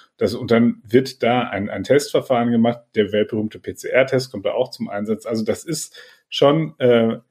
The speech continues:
sagen wir mal, mit ver-, vergleichsweise geringem Aufwand,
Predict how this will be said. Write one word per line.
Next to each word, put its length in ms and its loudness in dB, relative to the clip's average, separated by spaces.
sagen 240 0
wir 140 4
mal, 440 0
mit 160 -4
ver-, 500 -2
vergleichsweise 840 2
geringem 480 -4
Aufwand, 680 -2